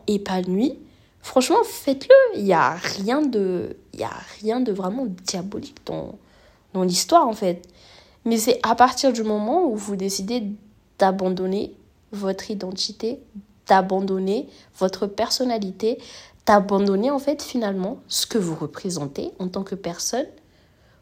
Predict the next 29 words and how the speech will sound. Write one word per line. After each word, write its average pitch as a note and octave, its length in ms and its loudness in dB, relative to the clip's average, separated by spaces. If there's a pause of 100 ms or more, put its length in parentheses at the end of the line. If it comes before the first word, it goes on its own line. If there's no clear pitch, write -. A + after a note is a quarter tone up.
(160)
pour D4 520 0
rentrer G3+ 580 2
dans F3+ 220 -2
l'idéal E3+ 540 0
de D#3 80 -6
quelqu'un F#3 540 -6 (460)
et G#3+ 100 4
pour C4 220 0
essayer A#3+ 640 2 (500)
de A3 140 6
conquérir B3+ 800 2
quelqu'un A#3+ 380 0
et C#4+ 100 2
d'être F#3 320 -2
à - 20 -2
la F#3+ 140 -2
hauteur A3 300 -4
de G#3 80 -6
quelqu'un, F#3 480 -4 (1120)
c'est - 200 0
là C4+ 160 8
où E4 100 6
je A#3 100 4
trouve C#4+ 260 -8
que - 80 0
c'est, A3+ 260 -4
ça - 160 -6
devient G3 320 -2
dangereux. G3 560 -2